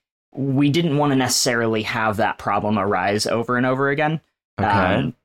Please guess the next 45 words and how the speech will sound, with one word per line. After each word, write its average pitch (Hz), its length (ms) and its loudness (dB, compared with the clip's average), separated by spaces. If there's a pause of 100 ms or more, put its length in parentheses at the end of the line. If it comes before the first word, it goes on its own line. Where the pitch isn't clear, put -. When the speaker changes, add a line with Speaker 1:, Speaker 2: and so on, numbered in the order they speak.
(100)
Speaker 1:
and 123 200 2
we 127 140 2
are 120 200 2
actively 104 640 -2
just, - 380 -4
you 113 140 -4
know, 101 180 -4
heading 113 280 -4
on 113 140 0
trips. - 500 -2
We're 120 120 0
leaving 117 420 0
to 117 100 -6
go 120 160 2
film 160 320 0
something 123 380 0
for 117 120 -4
two 120 180 -2
months, 107 420 -2
going, 117 500 0
you 107 80 0
know, 101 180 -2
seeing 120 340 0
family 110 400 -2
for 104 160 -4
the 101 80 -2
holidays. 101 680 -2
It's - 120 -10
like 101 140 -6
we 104 80 -4
got 107 140 -2
a 107 40 0
lot 104 180 0
of 95 60 -4
family. 95 440 -4
It - 120 -8 (300)
ends 113 180 2
up 107 160 0
being 107 260 0
quite 107 300 -2
a, 98 80 -2 (240)
you 117 100 0
know, 95 120 -2
an 98 80 -4
adventure. 101 580 -4